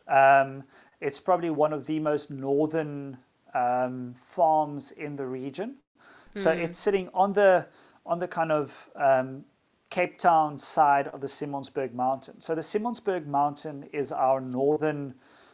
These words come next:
Speaker 1: boundary, really, of, of Stellenbosch. It's this, almost this
Speaker 2: Yeah.
Speaker 1: freestanding, um,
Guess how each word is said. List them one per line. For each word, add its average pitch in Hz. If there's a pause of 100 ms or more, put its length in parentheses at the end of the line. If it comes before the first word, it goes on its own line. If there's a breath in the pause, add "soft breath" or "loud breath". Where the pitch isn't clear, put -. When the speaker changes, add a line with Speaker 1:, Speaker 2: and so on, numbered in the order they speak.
(340 soft breath)
Speaker 1:
boundary, 135
really, 139
of, 135
of 143
Stellenbosch. 127
It's 143
this, -
almost 165
this 143
Speaker 2:
Yeah. 170
Speaker 1:
freestanding, 143 (440 soft breath)
um, 127